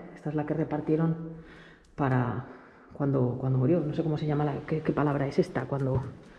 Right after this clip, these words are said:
Ay, mirad, esto es lo que os decía, lo de los frescos que os he dicho al principio,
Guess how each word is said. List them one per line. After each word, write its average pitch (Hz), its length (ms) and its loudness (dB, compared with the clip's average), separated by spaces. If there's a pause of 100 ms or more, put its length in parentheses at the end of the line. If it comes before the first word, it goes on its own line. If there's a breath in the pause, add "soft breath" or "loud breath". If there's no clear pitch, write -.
(580 loud breath)
Ay, 185 200 6
mirad, 165 320 8
esto 175 220 4
es 214 40 8
lo 226 80 10
que 214 100 6
os 180 60 6
decía, 180 360 8
lo 156 100 6
de 156 80 6
los 160 160 4
frescos 208 480 4
que 226 80 4
os 190 100 2
he 214 60 10
dicho 208 200 6
al 185 80 4
principio, 190 640 8